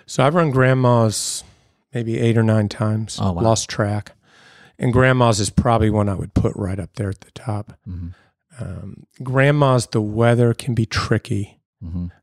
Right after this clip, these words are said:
Speaker 1: I've run it when it's been cold and rainy. I've run it when it's been eighty degrees and I haven't acclimated to the heat yet because I've come through the winter and early spring. Uh, the most memorable,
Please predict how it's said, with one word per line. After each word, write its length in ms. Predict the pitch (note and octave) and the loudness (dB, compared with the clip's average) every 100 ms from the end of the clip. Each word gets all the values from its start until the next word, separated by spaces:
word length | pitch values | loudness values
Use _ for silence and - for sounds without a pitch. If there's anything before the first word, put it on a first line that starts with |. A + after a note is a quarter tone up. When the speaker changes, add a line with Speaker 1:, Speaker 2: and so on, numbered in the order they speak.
| - | -4
Speaker 1:
I've 180 | G#2+ A2+ | 0 4
run 180 | A2+ | 4
it 80 | A2+ | 4
when 120 | A#2 | 2
it's 180 | A2 G2+ | 0 -2
been 200 | - G#2+ | -8 -12
cold 400 | - B2+ A#2+ A#2 | -12 -8 -8 -8
and 180 | A2 G#2 | -12 -12
rainy. 380 | A2 A2+ A2 A2 | -6 -4 -2 -2
I've 160 | G2+ | -2
run 220 | G#2+ G#2+ G#2+ | 0 2 2
it 160 | - | 0
when 120 | A2+ G#2 | 0 0
it's 220 | G#2+ - | -2 -6
been 340 | - G#2+ G2+ - | 0 0 0 2
eighty 260 | A#2 A#2 A2+ | 2 4 4
degrees 680 | A2 A2 G#2+ G#2+ G#2+ G#2 | 2 4 4 6 4 2
and 120 | G#2 F#2+ | -2 0
I 60 | |
haven't 300 | G2+ G2+ G2+ - _ _ | 2 2 0 -4 _ _
acclimated 600 | A2 G#2+ - G#2 G#2 G2+ | -2 0 2 4 4 2
to 80 | G#2 | 0
the 100 | G2 | -2
heat 300 | G2 G#2 G#2 | -2 -2 -2
yet 340 | G#2+ G2+ G2 - _ - - - - _ - - - | 0 0 -2 -8 _ -20 -20 -20 -20 _ -20 -10 -4
because 320 | F2+ G#2 G2 | 0 2 2
I've 160 | F2+ | 0
come 200 | - G#2 | 0 -2
through 160 | - F2 | 0 -2
the 80 | F2+ | 2
winter 320 | G2+ G2 G2 | 2 2 0
and 120 | F#2+ | 0
early 260 | G2 G2 G2 | 0 -2 -2
spring. 580 | - - A2 G#2 G#2 G#2 _ - - - - - _ - | -4 -4 -2 0 -2 -4 _ -20 -20 -20 -20 -20 _ -6
Uh, 240 | A#2 F#2+ - | -4 -4 -6
the 120 | A2+ | -2
most 320 | A#2 A#2 - | 2 2 0
memorable, 840 | A#2+ A2+ A#2+ A#2+ A2+ G#2+ G#2+ A2+ | 0 2 4 4 4 4 0 -4